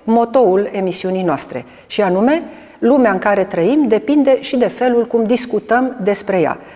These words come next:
de calitatea dialogului dintre noi." E bine,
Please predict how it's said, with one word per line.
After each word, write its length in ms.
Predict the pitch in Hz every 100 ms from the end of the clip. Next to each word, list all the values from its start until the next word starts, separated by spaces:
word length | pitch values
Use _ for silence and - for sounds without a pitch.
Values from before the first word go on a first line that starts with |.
| -
de 180 | 202 226
calitatea 800 | - 277 262 269 294 285 262 262 185
dialogului 600 | 190 180 202 196 196 196
dintre 340 | 180 175 170 160
noi." 220 | 131 - - - - -
E 100 | 262
bine, 340 | 247 330 302